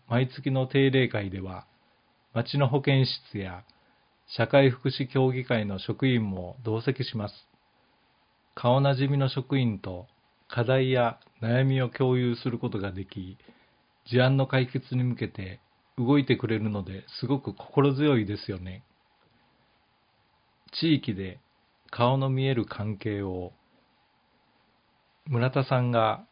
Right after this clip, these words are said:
十年近く訪問している女性は、昨年仲の良かった夫を亡くし、すごく落ち込んでいたのだそう。村田さんは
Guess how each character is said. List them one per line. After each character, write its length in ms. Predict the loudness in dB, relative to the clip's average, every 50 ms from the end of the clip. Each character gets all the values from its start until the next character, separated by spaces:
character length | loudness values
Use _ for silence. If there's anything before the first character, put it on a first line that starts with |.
| _ _ _ _ _ -6
十 240 | 0 2 4 4
年 220 | 4 4 2 2 0
近 240 | 0 0 -2 -2 0
く 120 | -2 -4
訪 220 | -2 0 0 0
問 240 | 0 2 0 0 -2
し 100 | -2 -2
て 80 | 0 0
い 80 | 2
る 120 | 2 0 -2
女 140 | -2 -4 -4
性 240 | -2 -2 0 0
は、 340 | 0 0 0 -2 -4 -6 -8 _ _ _ _ _ _ _ _ _ _ _ _ _ _ _ _ _ -2
昨 220 | -2 0 0 2 2
年 360 | 4 4 4 2 0 -4 -8 -4
仲 300 | -2 0 0 2 2 2
の 100 | 4 2
良 80 | 2
か 120 | 2 0 0
っ 100 | 0 -2
た 120 | -6 -6
夫 320 | -6 -6 -8 _ -4 -2 0
を 80 | 2
亡 140 | 2 2 2
く 100 | 0 -4
し、 420 | -10 -10 -8 -6 -6 -6 -6 -8 -10 _ _ _ _ _ _ _ -20 -12 -6
す 80 | -2 2
ご 160 | 2 2 2
く 200 | 0 -8 -10 -10 -8
落 220 | -8 -8 -6 -4
ち 40 | -2
込 140 | 0 2 2
ん 80 | 2 2
で 100 | 2 2
い 80 | 0 0
た 100 | 0 2
の 140 | 2 2 0
だ 160 | -2 -4 -6 -6 -10
そ 240 | -10 -10 -10 -10 -12 -16 _ _ _ _ _ _ _ _ _ _ _ _ _ _ _ _ _ _ _ _ -8 -4
う。 40 |
村 180 | -2 0 0 0
田 120 | 0 0 0
さ 120 | 2 2
ん 160 | 2 2 2 0
は 280 | 0 0 -2 -2 -4